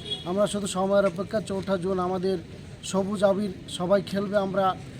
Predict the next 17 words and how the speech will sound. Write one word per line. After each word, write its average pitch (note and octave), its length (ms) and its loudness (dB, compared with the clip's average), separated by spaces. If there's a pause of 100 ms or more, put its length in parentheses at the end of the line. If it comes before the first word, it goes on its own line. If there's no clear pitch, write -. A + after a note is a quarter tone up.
(180)
আগামী F3+ 260 2
ঊনত্রিশ F#3+ 380 0
তারিখ G3+ 260 0
সকাল F#3 280 0
সকাল F#3 300 -2
দশটার F3 280 -4
সময় - 380 6 (440)
একদম F3+ 360 0
মিছিল G#3+ 400 2
করে A3 200 2
আমরা G3 520 4
রানীতলা F#3 420 2
ময়দানে F3+ 500 2 (400)
জনসভায় F3 460 2
সবাই E3+ 280 4
যাবো, E3 240 6
এই F#3+ 80 6